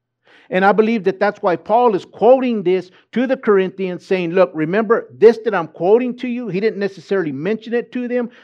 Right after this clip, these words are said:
but if they knew Scripture, which they did back then, and we should today, we should be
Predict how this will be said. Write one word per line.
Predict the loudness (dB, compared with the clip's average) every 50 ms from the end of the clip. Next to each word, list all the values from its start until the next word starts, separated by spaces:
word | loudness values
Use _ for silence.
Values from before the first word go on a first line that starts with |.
| _ _
but | 0 0 0 0 -2
if | -4 -4 -4 -4
they | -4 -4 -4 -4 -6 -10 _ _ -10
knew | -4 -2 0 0 0
Scripture, | -2 -2 -2 -2 -2 0 -2 -4 -8
which | -6 -8 -10 -8 -6
they | -6 -6 -2
did | -2 -2 -2 0
back | 0 -2 -2 -2 -2 0
then, | 0 2 2 2 0
and | -4 -6
we | -6 -8 -8
should | -6 -4 -4 -4 -4 -6
today, | -12 -10 -4 -2 2 2 2 2 2
we | -2 -8 -10
should | -10 -10 -12 -12 -10
be | -10 -10 -10 -12